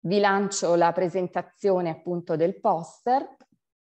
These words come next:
Dopo aver inquadrato il Q R code sarà possibile accedere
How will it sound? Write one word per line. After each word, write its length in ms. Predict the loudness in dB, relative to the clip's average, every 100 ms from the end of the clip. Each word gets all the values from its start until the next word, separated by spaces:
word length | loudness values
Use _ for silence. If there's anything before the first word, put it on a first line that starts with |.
| _
Dopo 300 | -8 -6 -6
aver 300 | -4 -2 -2
inquadrato 600 | -4 -6 -4 0 -2 -2
il 100 | -10
Q 80 | -10
R 200 | -12 -10
code 420 | -6 -6 -6 -10
sarà 280 | -6 -4 -4
possibile 540 | -8 -12 -12 -10 -6
accedere 720 | -6 -8 -10 -8 -6 -6 -6